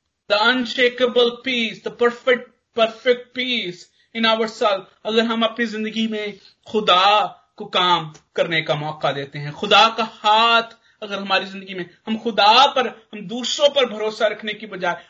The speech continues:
अपने आप पर भरोसा रखने की बजाय खुदा पर भरोसा रखते हैं। और यहां पर जब हम, अ, तेरहवीं, चौदहवीं आयत को पढ़ते हैं, आगे चलते हैं, तो वहां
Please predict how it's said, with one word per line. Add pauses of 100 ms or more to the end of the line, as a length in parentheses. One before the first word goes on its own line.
अपने
आप
पर
भरोसा
रखने
की
बजाय (220)
खुदा (440)
पर (140)
भरोसा (120)
रखते
हैं। (1800)
और
यहां
पर (340)
जब
हम, (340)
अ,
तेरहवीं,
चौदहवीं (320)
आयत
को
पढ़ते
हैं,
आगे
चलते
हैं, (140)
तो (300)
वहां